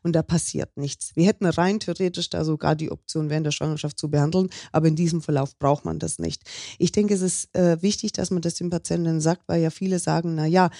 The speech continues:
wenn ich den positiven Schwangerschaftstest habe, dann hab ich ja schon, bin ich ja schon schwanger.“ Und da kann man dann einfach wirklich noch mal ganz tiefenentspannt darauf hinverweisen. Und die Patientinnen sind dann auch tiefenentspannt. Dann haben wir eben Substanzen wie zum Beispiel das Dimethyl Fumarat, wo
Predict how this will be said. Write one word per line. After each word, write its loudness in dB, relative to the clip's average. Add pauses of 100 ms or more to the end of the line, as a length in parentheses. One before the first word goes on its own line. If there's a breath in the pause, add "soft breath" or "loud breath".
(160 loud breath)
wenn -2
ich 0
den 0
positiven -2
Schwangerschaftstest -4
habe, 4
dann 0
hab 2
ich -6
ja 2
schon, -2
bin 4
ich 0
ja 0
schon -6
schwanger.“ 0 (300 loud breath)
Und 0
da 6
kann -2
man 2
dann 2
einfach 0
wirklich 0
noch -4
mal -2
ganz 0
tiefenentspannt -4
darauf -4
hinverweisen. 2
Und -4
die 4
Patientinnen 2
sind -4
dann -2
auch -10
tiefenentspannt. -8 (460 loud breath)
Dann 6
haben 4
wir 4
eben 2
Substanzen -4
wie -4
zum -8
Beispiel -4
das -4
Dimethyl -2
Fumarat, 0
wo 0